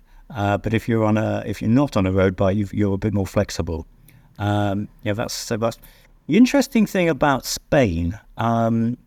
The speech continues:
is in the last twenty years, they've had the most incredible,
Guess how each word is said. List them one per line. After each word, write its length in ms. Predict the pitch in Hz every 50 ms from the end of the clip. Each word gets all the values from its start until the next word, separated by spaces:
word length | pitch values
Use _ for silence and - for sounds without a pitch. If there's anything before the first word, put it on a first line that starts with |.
| _ _ - - _ _ _ -
is 400 | 123 120 120 120 117 - - - - - - _ _ _ _ - - - - - _ _ _ - - -
in 100 | - -
the 100 | 131 139
last 280 | 147 151 151 139 - -
twenty 340 | - - 160 147 139 - 131
years, 720 | 127 131 131 131 117 104 98 87 92 92 - - - - - _ _ - _ _ _ -
they've 220 | - 110 120 113
had 300 | - 131 123 117 - - - - - - - - - _ _ - _
the 100 | - 123
most 360 | 120 120 117 113 110 - - - _ - _ _ -
incredible, 920 | 123 110 - - - - 135 135 135 127 123 113 107 107 107 101 101 107